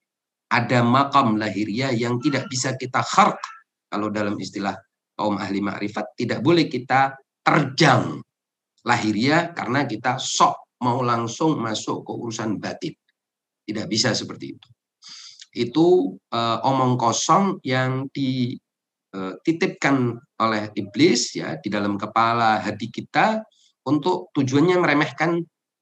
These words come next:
akhirnya juga meremehkan apapun yang batin.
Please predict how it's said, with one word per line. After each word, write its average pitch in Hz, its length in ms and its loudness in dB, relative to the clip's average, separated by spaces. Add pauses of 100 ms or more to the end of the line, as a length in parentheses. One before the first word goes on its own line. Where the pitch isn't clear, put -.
(100)
akhirnya 240 480 6
juga 160 240 4
meremehkan 147 480 2
apapun 143 480 2
yang 127 160 4
batin. 104 400 2